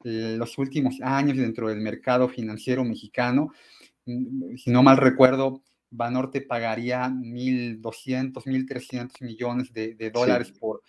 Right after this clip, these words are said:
Speaker 1: por ixe. Ahora que suena Banorte para ser el nuevo dueño de Banamex y que, y que Banamex vale entre trece y quince mil millones de dólares,
Speaker 2: Mil millones.
Speaker 1: pues sí, los números sí se vuelven,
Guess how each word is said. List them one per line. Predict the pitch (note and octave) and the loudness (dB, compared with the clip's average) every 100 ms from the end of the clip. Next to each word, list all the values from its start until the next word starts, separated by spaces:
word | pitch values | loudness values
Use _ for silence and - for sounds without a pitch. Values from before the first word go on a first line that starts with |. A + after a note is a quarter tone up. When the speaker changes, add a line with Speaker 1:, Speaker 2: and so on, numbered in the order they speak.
| - _ _ | -20 _ _
Speaker 1:
por | A#2 A#2+ | -2 0
ixe. | C3 C3 D3 D3+ D#3+ - - | -2 -4 -4 -4 -4 -14 0
Ahora | C3 E3 | 2 2
que | E3 C#3+ C3 C3 _ _ - - | 2 0 0 -2 _ _ -18 -16
suena | - D#3 E3 E3 | -4 0 4 4
Banorte | C#3+ C#3+ D#3+ E3+ D3+ | 4 4 2 2 -2
para | C3 A#2+ | 0 0
ser | - D3 | 0 -2
el | C#3+ | 0
nuevo | D3 D3+ D3 | 0 0 0
dueño | C#3 C#3+ D#3 | 0 -2 -2
de | B2+ | -2
Banamex | A2+ A#2 A#2+ C3+ C#3 - | -2 -4 -2 -2 -4 -8
y | A#2+ | -18
que, | - A#2 G#2+ G#2+ G#2 _ _ _ _ | -12 -8 -6 -8 -10 _ _ _ _
y | A2+ | -14
que | - | -6
Banamex | A#2 A#2+ B2+ C3+ C#3 | -4 -2 0 -2 0
vale | C3+ C#3 C#3 C3 A#2+ A2+ | 0 2 2 2 0 -4
entre | B2 G#2+ - A2 | -10 -12 -10 -12
trece | - B2 C3 C3 | -8 -6 -6 -4
y | B2+ - | -8 -6
quince | B2+ B2+ B2+ C3 | -6 -6 -6 -4
mil | C3 D#3 | -2 0
millones | C#3+ A2 B2 C3 C3 | -2 -2 0 0 0
de | A2+ | -6
dólares, | A2 A#2+ B2+ C3 G2 | -2 0 2 2 0
Speaker 2:
Mil | G2 | -4
millones. | G2 F#2+ | -2 -2
Speaker 1:
pues | - - | -4 -8
sí, | D3 | -6
los | C#3 B2+ | -6 -4
números | C#3+ D3 C3+ C3 | -2 2 2 0
sí | C3+ | -8
se | - | -8
vuelven, | B2 B2+ C3 B2+ | -2 0 0 -2